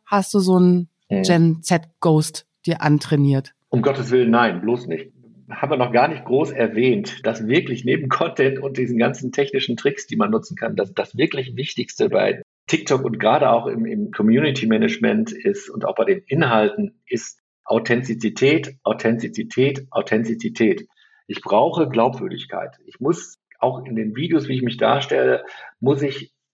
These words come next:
Speaker 2: so reden, wie ich bin. Ich muss der sein, der ich bin. Und genau der muss ich auch in den Kommentaren sein. Ich bin Boomer. So.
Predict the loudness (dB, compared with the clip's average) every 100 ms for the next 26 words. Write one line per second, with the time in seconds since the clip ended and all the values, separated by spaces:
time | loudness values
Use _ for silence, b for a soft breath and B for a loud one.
0 | _ _ _ -2 2 2 2 0 0 0
1 | -2 -2 -4 0 0 0 -4 -4 -4 -2
2 | 2 2 4 2 0 0 -2 -6 -6 -6
3 | -6 -4 0 2 4 2 2 2 4 4
4 | 2 -4 -6 -4 -4 -4 -6 -4 -6 -6
5 | -4 -4 0 0 0 -2 -6 -8 -14 b
6 | b b b _ -12 -10 -2 0 0 0
7 | 2 2 2 -2 -8 _ 0 2 0